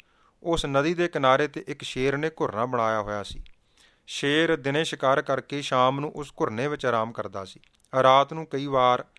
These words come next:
ਹਿਰਨ ਇਤ ਆਦਿਕ ਨਦੀ 'ਤੇ ਪਾਣੀ ਪੀਣ ਆਉਂਦੇ, ਤਦ ਸ਼ੇਰ ਉਹਨਾਂ ਉੱਪਰ ਵੀ ਝਪਟ ਪੈਂਦਾ ਤੇ ਆਪਣੇ ਪੇਟ ਦੀ ਪੂਰਤੀ ਕਰਦਾ। ਨੇੜੇ ਹੋਣ ਸਦਕਾ ਕਈ ਵਾਰ ਬਾਬਾ ਜੀ ਉਸ ਦੀ ਇਸ ਕਿਰਿਆ ਨੂੰ ਤੱਕਦੇ,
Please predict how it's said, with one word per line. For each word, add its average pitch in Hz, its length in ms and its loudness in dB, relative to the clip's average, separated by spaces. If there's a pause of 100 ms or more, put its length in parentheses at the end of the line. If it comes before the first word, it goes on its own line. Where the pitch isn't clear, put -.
(380)
ਹਿਰਨ 156 380 0 (140)
ਇਤ 143 160 -8
ਆਦਿਕ 131 340 0
ਨਦੀ 131 240 -8
'ਤੇ 139 140 -6
ਪਾਣੀ 131 320 -2
ਪੀਣ 127 280 -10 (100)
ਆਉਂਦੇ, 123 400 -2 (580)
ਤਦ 151 200 4
ਸ਼ੇਰ 139 320 0
ਉਹਨਾਂ 160 240 0
ਉੱਪਰ 143 260 0
ਵੀ 127 100 -8
ਝਪਟ 123 300 -6
ਪੈਂਦਾ 123 380 0
ਤੇ 131 160 -2
ਆਪਣੇ 123 320 -2
ਪੇਟ 123 280 -6
ਦੀ 117 120 -12
ਪੂਰਤੀ 110 380 -14
ਕਰਦਾ। 101 320 -12 (760)
ਨੇੜੇ 147 360 4
ਹੋਣ 165 220 -2
ਸਦਕਾ 139 460 0
ਕਈ 156 240 -2
ਵਾਰ 123 400 6
ਬਾਬਾ 131 340 2
ਜੀ 127 160 -8
ਉਸ 120 140 -8
ਦੀ 127 220 -12
ਇਸ 143 120 -12
ਕਿਰਿਆ 123 320 -2
ਨੂੰ 117 100 -8
ਤੱਕਦੇ, 139 500 -2